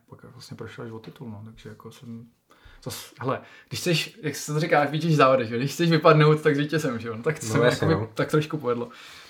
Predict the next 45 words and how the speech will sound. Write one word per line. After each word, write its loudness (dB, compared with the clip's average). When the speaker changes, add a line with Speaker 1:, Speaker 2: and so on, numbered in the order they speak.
Speaker 1:
No -6
a -2
pak -4
už -12
to -6
byly -4
jenom -2
amatérské -8
nějaké -10
exibice. -10
Mimochodem, -4
zdravím -6
Michala -4
Ho-, -6
Hořejšího, -6
eh, -10
Pršího, -10
který -14
mě -10
vlastně -12
odkoučoval -10
ve -10
všech -16
mých, -12
eh, -14
třech -18
amatérských -16
zápasech. -20
I -8
když -8
vlastně -12
ne, -14
kecám, -18
v -20
tom -14
třetím -18
ne. -16
Ale -6
v -18
prvním -2
dvou, -2
jo, -10
Michal, -14
takže -20
super. -16